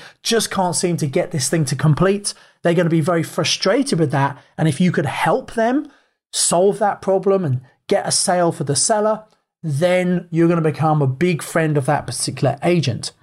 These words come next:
So that's a great question to ask people. And the final question, number eight, is do you have any properties that are cash buyers only? Now, sometimes if there's a problem with a property, maybe it's got a structural defect.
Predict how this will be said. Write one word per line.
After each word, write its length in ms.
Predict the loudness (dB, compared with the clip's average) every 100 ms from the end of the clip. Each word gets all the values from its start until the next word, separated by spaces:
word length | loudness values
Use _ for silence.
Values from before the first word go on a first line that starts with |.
| -18 -6
So 120 | -2
that's 180 | -2 -2
a 40 |
great 320 | -2 -2 -2
question 320 | -2 -2 -2
to 160 | 0 2
ask 200 | 0 0
people. 400 | -2 -2 -6 -10 -14 -20 _ -2
And 160 | 0
the 40 | 0
final 540 | 0 0 2 2 -2
question, 580 | -2 -4 -4 -8 -10 -10 _
number 360 | 0 2 2 0
eight, 380 | -2 -2 -4 -10 -12 _ _ _ -2
is 300 | 2 2 0 -10 _ -4
do 100 | 2
you 140 | 2
have 460 | 2 -2 0 0 0
any 180 | 0
properties 760 | 0 -2 -2 -2 2 2 2 -2 -10 _ -4
that 100 | 0
are 140 | 0 -2
cash 640 | -6 -2 -2 -2 -4 -8 _
buyers 640 | -2 0 2 2 2 0 -6 -4
only? 420 | 0 2 0 -4 -10 _ -20 -20 -12 -2
Now, 320 | 0 0 -4 _ -8
sometimes 720 | -4 -4 -2 -2 -2 -4 -6
if 100 | -4
there's 180 | 0 0
a 60 | 0
problem 460 | -2 -4 0 0
with 120 | 2 0
a 60 |
property, 560 | 0 -2 -2 -6 -8 -12 _ _ -2
maybe 340 | 2 2 0
it's 160 | -2 0
got 180 | 0
a 40 | 0
structural 640 | -4 -2 -2 -2 -2 -2
defect. 600 | 2 0 0 -4 -4 -10